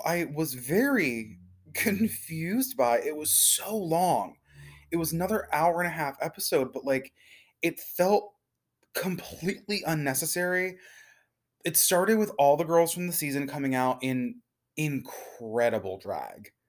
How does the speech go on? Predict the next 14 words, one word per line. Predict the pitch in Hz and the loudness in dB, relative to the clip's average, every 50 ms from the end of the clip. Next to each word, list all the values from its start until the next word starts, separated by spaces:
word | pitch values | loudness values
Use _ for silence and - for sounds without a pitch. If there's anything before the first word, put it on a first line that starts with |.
| _ _ _ _ _ _ _ _ _ _ | _ _ _ _ _ _ _ _ _ _
Like, | - 135 131 123 - - _ _ _ | -2 -2 -2 -2 -4 -8 _ _ _
they, | 113 113 110 139 156 170 165 151 135 120 104 - _ _ _ _ _ _ _ _ _ _ _ _ _ _ _ _ - | -12 -6 -2 0 2 2 2 2 0 -2 -4 -8 _ _ _ _ _ _ _ _ _ _ _ _ _ _ _ _ 2
I, | 147 143 156 160 156 - - _ _ _ _ _ _ _ _ _ _ _ _ _ _ _ _ _ _ - | 2 4 4 2 0 -4 -10 _ _ _ _ _ _ _ _ _ _ _ _ _ _ _ _ _ _ 0
I, | 139 156 175 165 - - | 2 2 2 2 2 4
I | - 165 | 4 4
feel | 160 160 - - - 180 233 | 4 2 -2 -6 -4 -2 0
like | 254 294 269 285 | 0 0 0 -2
production | - - 175 170 160 160 - - 165 143 | -4 -2 0 0 0 0 -2 -4 -4 -4
had | 131 135 - - 139 139 143 139 135 | -4 -6 -4 0 2 2 4 2 2
to | 135 139 | 0 -2
have | 127 120 110 | -2 -2 -2
given | 110 127 120 120 117 | -2 -2 -2 0 0
them | 110 107 104 107 | -2 -2 0 0
money | 110 107 98 90 78 69 73 - | 0 -2 -2 -4 -10 -16 -18 -20